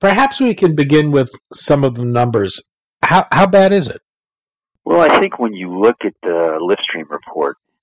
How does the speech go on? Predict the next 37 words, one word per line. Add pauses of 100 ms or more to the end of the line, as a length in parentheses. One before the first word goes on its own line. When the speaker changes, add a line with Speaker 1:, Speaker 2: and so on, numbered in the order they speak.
Speaker 2:
um,
what
it (320)
really
tells
you
is
that
women
hold (100)
ten
percent
of
the (120)
board
positions
in
biotech. (1120)
Ninety-eight
percent (120)
of
the
board
chairs
are
men. (720)
And
at
the
current
rate
in
which
women
are
joining
boards,